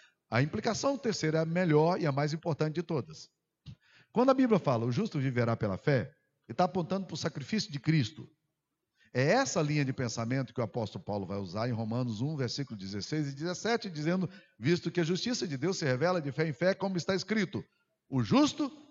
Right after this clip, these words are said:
viverá pela fé." O apóstolo Paulo diz, "A salvação sua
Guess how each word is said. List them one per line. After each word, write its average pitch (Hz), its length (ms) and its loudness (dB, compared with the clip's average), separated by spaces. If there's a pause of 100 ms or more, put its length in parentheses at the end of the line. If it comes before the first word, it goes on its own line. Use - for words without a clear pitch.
(280)
viverá 143 540 4 (580)
pela 202 240 8
fé." - 260 0 (920)
O 123 60 -2
apóstolo 214 340 0
Paulo 233 160 6
diz, 180 320 2 (580)
"A 127 120 -4
salvação 277 680 2
sua 143 580 -4